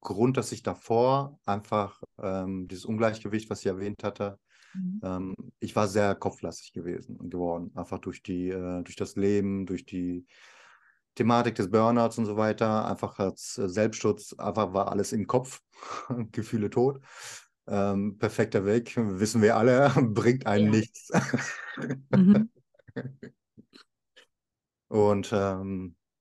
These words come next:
Speaker 1: das war so seine erste Aktion. Also ich hatte das Gefühl gehabt, dass er mit seinem Dreizack erstmal schön, äh,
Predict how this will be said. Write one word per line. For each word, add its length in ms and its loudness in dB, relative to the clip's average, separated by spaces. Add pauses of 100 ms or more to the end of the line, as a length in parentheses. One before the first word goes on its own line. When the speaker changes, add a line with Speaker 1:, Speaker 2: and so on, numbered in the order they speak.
(460)
Speaker 1:
das 200 -2
war 80 6
so 100 2
seine 260 0
erste 340 -2
Aktion. 500 -4
Also 140 -6
ich 80 -8
hatte 160 -6
das 100 -14
Gefühl 320 -4
gehabt, 240 0
dass 120 -8
er 220 -2
mit 160 -6
seinem 220 -2
Dreizack 460 -2
erstmal 300 -8
schön, 480 -2
äh, 480 -4